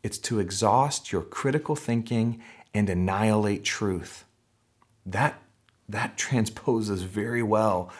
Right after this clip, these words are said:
onto the battle that you and I find ourselves in. The war on your peace is waged in the battlefield of your mind.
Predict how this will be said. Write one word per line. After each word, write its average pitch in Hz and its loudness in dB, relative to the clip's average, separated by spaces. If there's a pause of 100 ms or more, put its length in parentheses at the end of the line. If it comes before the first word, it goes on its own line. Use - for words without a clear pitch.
(160)
onto 113 4
the 101 0
battle 104 4
that 92 -4
you 113 2
and 107 4
I 104 2 (220)
find 98 0
ourselves 82 -4
in. - -12 (460)
The 95 -2
war 135 4
on 110 4
your 107 4
peace - -4 (280)
is 104 -4
waged 110 0
in 113 2
the 98 2
battlefield 110 0
of 101 -6
your 98 -2
mind. 92 -2